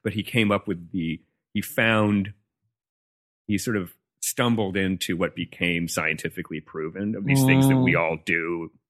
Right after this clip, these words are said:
Speaker 1: You know, I imagine you might have practiced in your own
Speaker 2: Yeah,
Speaker 1: profession and
Speaker 2: right.
Speaker 1: that I do, that we all take for granted. And he was, and he, and he arrived at that with a, a ragtag team of runners in Southern California. So that, that's cool to see the
Speaker 2: Yeah.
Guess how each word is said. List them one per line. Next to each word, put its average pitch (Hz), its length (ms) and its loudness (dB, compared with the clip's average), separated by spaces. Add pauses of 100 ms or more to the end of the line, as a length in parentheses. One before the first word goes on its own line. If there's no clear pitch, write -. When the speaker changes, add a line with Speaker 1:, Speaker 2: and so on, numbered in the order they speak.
(120)
Speaker 1:
You 95 100 0
know, 80 160 -6 (340)
I 87 60 2
imagine 82 500 0 (160)
you 87 160 -4
might 80 220 -6
have 87 100 -10 (380)
practiced 90 400 -4
in 101 80 -4
your 104 160 0
own 113 300 0 (200)
Speaker 2:
Yeah, 156 140 2
Speaker 1:
profession 101 440 2
and 98 180 2
Speaker 2:
right. 151 280 2 (520)
Speaker 1:
that 110 180 2
I 113 140 4
do, 117 380 2 (540)
that 113 80 0
we 135 60 4
all 135 60 4
take 131 160 2
for 131 60 -2
granted. 120 380 2
And 92 100 0
he 107 320 2
was, 101 380 -2
and 98 80 -4
he, 98 280 -2
and 98 100 -2
he 104 120 2 (200)
arrived 101 400 0
at 90 100 -2
that 90 200 -2 (180)
with 92 280 -8 (160)
a, 87 60 -2
a 80 300 -10
ragtag 85 560 0
team 82 320 0
of - 120 -6 (320)
runners - 320 -12
in - 80 -20
Southern 50 240 -14
California. - 600 -20
So - 100 -18
that, 95 240 -6
that's 120 260 0
cool 98 380 0
to 113 120 -6
see 104 260 2
the 170 60 6
Speaker 2:
Yeah. 196 220 4